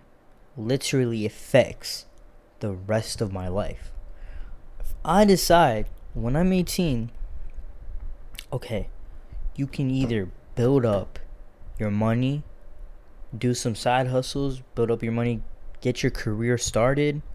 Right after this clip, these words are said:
do little things, or I can decide to get high with my friends, smoke some weed, get high, fuck around, have the most fun, uh, have the most fun I've ever had in my life,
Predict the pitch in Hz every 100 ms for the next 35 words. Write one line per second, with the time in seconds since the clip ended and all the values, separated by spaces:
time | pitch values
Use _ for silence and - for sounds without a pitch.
0 | - - - - - - - - - -
1 | 135 123 127 123 135 147 170 170 - -
2 | - - - - - 120 135 175 156 127
3 | - 131 147 113 117 110 - 120 127 113
4 | - 104 - 151 139 - - - - -
5 | 135 139 - 131 123 135 143 139 - -
6 | 120 113 127 135 139 131 - 131 123 113
7 | 113 131 139 135 - - - 143 131 117
8 | 117 110 - - - 135 143 139 - -
9 | - - - - 120 110 104 120 127 120
10 | 123 - - 131 127 120 127 117 120 131
11 | 120 107 120 151 -